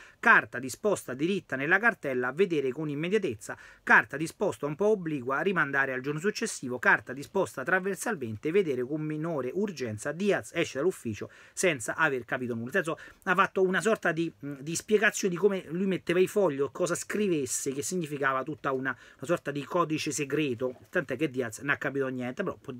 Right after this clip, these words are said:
Diaz poi è diventato capo di Stato Maggiore dell'Esercito, quindi il comandante supremo, quindi in qualche modo non è che fosse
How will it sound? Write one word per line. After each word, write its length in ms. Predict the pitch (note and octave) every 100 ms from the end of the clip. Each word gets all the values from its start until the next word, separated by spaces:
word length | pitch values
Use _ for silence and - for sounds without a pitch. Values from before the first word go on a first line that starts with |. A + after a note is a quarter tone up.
| D3
Diaz 220 | F3 A2
poi 100 | D3
è 20 | C#3
diventato 320 | A#2 A2+ B2
capo 180 | C#3 C3+
di 60 |
Stato 180 | - C3
Maggiore 240 | B2 B2+ B2
dell'Esercito, 540 | B2 B2+ B2+ - A#2
quindi 180 | A#2+ G#2
il 80 | G#2+
comandante 420 | B2 B2+ C#3 A#2
supremo, 340 | B2 C#3+ A#2
quindi 160 | B2 A2
in 60 | -
qualche 200 | A2+ C#3+
modo 240 | D3 A2 - - - _
non 100 | D3+
è 80 | D#3+
che 120 | -
fosse 600 | - - D#3 - - D3